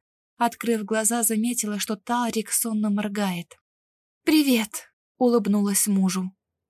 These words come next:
«Лина!» Талрик, светло улыбнувшись в ответ, встал,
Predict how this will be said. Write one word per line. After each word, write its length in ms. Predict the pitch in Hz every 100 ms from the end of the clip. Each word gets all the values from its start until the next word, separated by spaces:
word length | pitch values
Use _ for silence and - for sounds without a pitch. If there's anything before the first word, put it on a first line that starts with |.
| _ -
«Лина!» 600 | 185 180 175 160 170 - - _ _ _ _
Талрик, 380 | - 294 277 240
светло 360 | - 254 262 240
улыбнувшись 720 | 233 220 220 254 247 226 214
в 80 | 208
ответ, 360 | 208 220 254
встал, 480 | - - 233 214 214